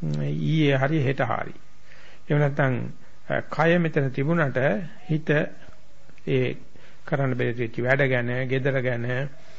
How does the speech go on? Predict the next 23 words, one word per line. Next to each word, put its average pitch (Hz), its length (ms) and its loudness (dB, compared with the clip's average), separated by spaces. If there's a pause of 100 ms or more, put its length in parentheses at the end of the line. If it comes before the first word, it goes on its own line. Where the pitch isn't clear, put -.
(140)
නැත්නම් 131 360 2
වෙන 143 200 2
තැනක 151 300 2
හිටින්නේ. 139 540 0 (420)
එහෙම 147 180 0
නැත්නම් 143 280 0
මෙතන 131 320 0
තමන්, 135 380 2 (600)
අ, 139 100 0 (160)
හිටියත් 165 720 2 (260)
මේ 147 260 0
ඉස්සරහින් 165 400 4
ඉන්න 156 160 0
කෙනා 151 220 2
මං 143 200 0
ගැන 139 200 0
මොකද 131 240 -2
හිතන්නේ? 120 520 -2 (420)
මං 143 160 2
මෙහෙම 139 240 4
ඉන්නකොට 135 340 0
ලස්සනද, 123 540 0 (400)
ඇදද, 131 400 2